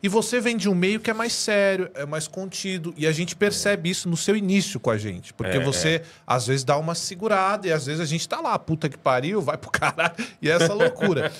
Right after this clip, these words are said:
Speaker 2: <laughs>
Speaker 1: Como é que você, que é pra você? Porque você assume o site,
Speaker 2: Aham.
Speaker 1: você vai também, é, administrar pessoas, são gestor de pessoas também ali, porque você
Speaker 2: Claro.
Speaker 1: passa as tarefas do
Speaker 2: Aham.
Speaker 1: site e ao mesmo tempo que você tá no site, você também tá na mesa, cara.
Speaker 2: Uhum.
Speaker 1: Então,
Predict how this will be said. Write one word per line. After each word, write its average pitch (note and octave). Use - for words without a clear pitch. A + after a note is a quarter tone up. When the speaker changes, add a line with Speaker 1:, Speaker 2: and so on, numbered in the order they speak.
Speaker 2:
<laughs> -
Speaker 1:
Como -
é E4+
que -
você, A3+
que G#3
é -
pra G3
você? D#3+
Porque D3
você D3+
assume C#3+
o C3
site, A#2
Speaker 2:
Aham. G#2
Speaker 1:
você C3
vai C3
também, B2+
é, B2+
administrar C#3+
pessoas, C#3+
são A#2+
gestor C3+
de C3
pessoas B3
também A2
ali, G2+
porque -
você E2+
Speaker 2:
Claro. E2+
Speaker 1:
passa D3+
as C3
tarefas G#2
do E2+
Speaker 2:
Aham. D#2+
Speaker 1:
site B2+
e E3
ao G3
mesmo A#3+
tempo C3+
que C3+
você C#3
tá F3+
no G3+
site, G3+
você C3
também F3+
tá G#3
na B3
mesa, C#3+
cara. B2
Speaker 2:
Uhum. G2+
Speaker 1:
Então, C#3+